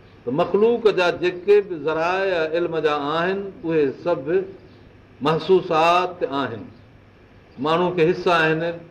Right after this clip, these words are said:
ڏهه، پنج هي ظاهري، اکيون، ڪن، نڪ، زبان، جسم تي ساري گرمي سردي جي محسوس ڪرڻ واري ڳالهه. پنج حصا ظاهري، پنج باطني آهن، حص مشترڪ، خزانو خيال، قوت متصرفه،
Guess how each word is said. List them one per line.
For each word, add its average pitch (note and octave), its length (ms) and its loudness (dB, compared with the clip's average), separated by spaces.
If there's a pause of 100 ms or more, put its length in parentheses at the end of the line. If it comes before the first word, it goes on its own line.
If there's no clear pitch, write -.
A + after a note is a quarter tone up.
(140)
ڏهه، A#2+ 240 2 (520)
پنج D#3+ 240 2
هي C3 260 4 (260)
ظاهري، G2 320 -2 (920)
اکيون، E3 440 -2 (640)
ڪن، D#3+ 260 2 (840)
نڪ، D3+ 300 0 (1040)
زبان، D#3+ 400 0 (640)
جسم C#3+ 300 0
تي B2+ 140 0
ساري B2+ 360 4
گرمي B2 280 2
سردي G#2 260 -2
جي G2 120 -10
محسوس G#2 320 -6 (100)
ڪرڻ F#2+ 140 -8
واري E2+ 180 -10
ڳالهه. - 300 -20 (480)
پنج D3+ 200 4
حصا B2 200 4
ظاهري، A#2 280 2 (600)
پنج D#3+ 200 2
باطني D#3+ 400 2
آهن، F3 160 0 (340)
حص D3+ 180 2
مشترڪ، D#3+ 440 0 (160)
خزانو D3+ 400 0
خيال، D#3 220 2 (140)
قوت D3+ 200 2
متصرفه، C3+ 500 -4